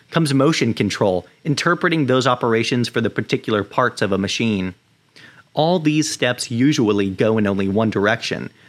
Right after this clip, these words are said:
There's no way for the machine to talk back to the design about problems that arise in making it. And all this has to be redone if anything changes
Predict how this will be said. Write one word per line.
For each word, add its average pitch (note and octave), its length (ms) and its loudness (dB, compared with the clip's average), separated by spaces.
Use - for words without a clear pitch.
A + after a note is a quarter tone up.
There's D#3 180 0
no G3 140 2
way D#3+ 220 2
for D#3 100 -4
the B2 100 0
machine A2+ 360 0
to G#2+ 80 0
talk - 340 -2
back A#2 320 -2
to - 100 -4
the G2 120 0
design G2+ 420 -2
about F#2+ 240 0
problems G#2 540 0
that G#2+ 180 0
arise A2 540 0
in B2 260 -2
making C3 340 -2
it. G2 160 -2
And C3 140 2
all F3 240 0
this F3 180 0
has D#3+ 220 -2
to C3+ 100 -6
be A#2+ 140 0
redone B2 440 2
if G2 140 -4
anything C#3+ 400 0
changes G2 480 -2